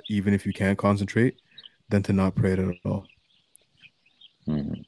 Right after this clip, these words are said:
Speaker 1: To do with that what you will. Some days I don't feel, I don't feel the best concentrating wise. I still just pray it, but I do
Speaker 2: Mm-hmm.
Speaker 1: practice and, and aim and aspire every day, every time I pray, to, like, get that concentration down. And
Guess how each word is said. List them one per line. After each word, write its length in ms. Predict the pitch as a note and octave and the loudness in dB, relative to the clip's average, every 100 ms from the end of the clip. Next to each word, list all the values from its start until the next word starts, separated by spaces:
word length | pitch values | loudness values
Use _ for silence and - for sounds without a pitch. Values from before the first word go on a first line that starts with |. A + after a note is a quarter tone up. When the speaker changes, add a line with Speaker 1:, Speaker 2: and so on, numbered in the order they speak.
| _ - | _ -10
Speaker 1:
To 80 | G2 | 2
do 200 | G#2+ G#2+ | 6 6
with 200 | G#2 G2 | 6 4
that 140 | G2+ | 2
what 160 | G2 G2 | 4 0
you 120 | F#2+ | 0
will. 160 | F#2+ F#2+ | -2 -2
Some 280 | - G2+ G2+ | 0 2 4
days 180 | G2+ G2 | 4 4
I 40 | |
don't 160 | G2 G2 | 2 0
feel, 280 | G#2 F#2+ - | 0 0 0
I 140 | - | -2
don't 140 | F#2+ | -2
feel 160 | - G2 | 0 0
the 80 | G2 | 2
best 300 | G2+ G2+ - | 2 2 2
concentrating 580 | G2 F#2+ F#2+ G2+ G2 G2 | 0 0 2 2 4 4
wise. 260 | G2 F#2+ - - - | 2 0 -6 -20 -8
I 100 | A2 | -4
still 220 | - G2+ | 2 2
just 140 | F#2 | 2
pray 240 | - G2 G#2 | 2 4 4
it, 160 | G#2+ _ _ _ _ _ - - | 2 _ _ _ _ _ -16 0
but 140 | G2+ | 2
I 120 | G2 | 4
do 260 | F#2 G#2 G2+ | 2 2 2
Speaker 2:
Mm-hmm. 120 | G#2+ | 4
Speaker 1:
practice 400 | G2 F#2+ D2+ F#2+ | 4 2 -2 -2
and, 240 | F#2+ F#2+ F#2 | -2 -2 -4
and 200 | - F#2+ F2 _ _ - | -4 -4 -4 _ _ 0
aim 280 | G2+ G2 F#2 | 2 2 2
and 180 | F#2+ - | -2 -4
aspire 500 | - - G2 G2 G2 | -8 0 4 4 4
every 260 | F#2+ F#2 | 2 0
day, 360 | F#2 F#2+ C3+ D3+ - F#2+ | 2 4 4 2 -8 -4
every 140 | F#2+ | 0
time 180 | G#2 F#2+ | 2 2
I 60 | |
pray, 320 | F#2 G2 A#2 D3 | 4 4 4 2
to, 160 | - | 0
like, 240 | G#2 G#2 - - _ _ - _ - | 0 -2 -8 -20 _ _ -20 _ -2
get 220 | G2+ G2 | 0 2
that 180 | - F2+ | 0 -2
concentration 680 | - F#2+ F#2 F#2 F#2+ - G2 | -2 -4 -4 -4 -4 -2 -4
down. 300 | G3+ - - _ _ _ _ - - - | -4 -8 -10 _ _ _ _ -20 -20 -6
And 400 | G#2 F#2+ F#2+ F#2 | 0 2 2 -2